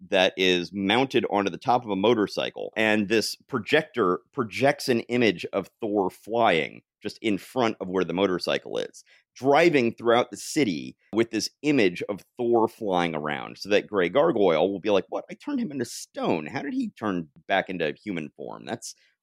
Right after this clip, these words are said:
weird." And so the Grey Gargoyle then shows himself. Blake has him chasing the fake Thor for a while. Apparently, with this projector, it can actually show Thor then doing loop-de-loops <laughs>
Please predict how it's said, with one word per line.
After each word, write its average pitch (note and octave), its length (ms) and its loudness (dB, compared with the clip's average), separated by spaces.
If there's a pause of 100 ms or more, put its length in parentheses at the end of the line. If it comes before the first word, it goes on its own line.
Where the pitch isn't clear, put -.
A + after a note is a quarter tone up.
weird." G#2+ 680 -2 (360)
And G#2+ 260 2
so F#2+ 520 6
the F#2 100 -4
Grey F2+ 220 0
Gargoyle E2 580 0
then C2 180 -10
shows D3 360 0
himself. A#2 600 2
Blake F2 260 -2
has D#2 200 -4
him D2+ 100 -14
chasing D2 600 -8
the C#2 160 -14 (140)
fake E2 280 -4 (160)
Thor F#2+ 400 2
for G2+ 140 0
a F#2+ 60 4
while. F#2 480 4 (240)
Apparently, G2 840 2 (100)
with F#2+ 140 -2
this F#2 160 -8
projector, G2 640 -2
it F2 60 -8
can F2 100 -8
actually E2+ 320 -2
show E2+ 340 0
Thor F2+ 460 0
then E2 160 -2
doing D2 340 -8
loop-de-loops B2 920 -2
<laughs> - 40 -18